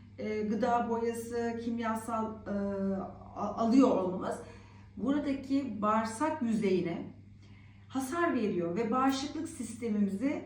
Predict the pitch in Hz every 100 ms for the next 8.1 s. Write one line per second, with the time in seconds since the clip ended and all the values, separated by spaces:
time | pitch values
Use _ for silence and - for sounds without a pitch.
0 | - 233 226 240 294 220 208 247 277 -
1 | 196 202 202 202 196 208 165 160 185 175
2 | 165 170 - - - - - 330 311 269
3 | 247 311 - 254 254 262 262 311 320 -
4 | 208 196 180 170 170 170 240 294 - -
5 | - - - - 208 214 - 226 - -
6 | - - - 175 165 196 277 269 330 -
7 | - - - - - - - 208 202 196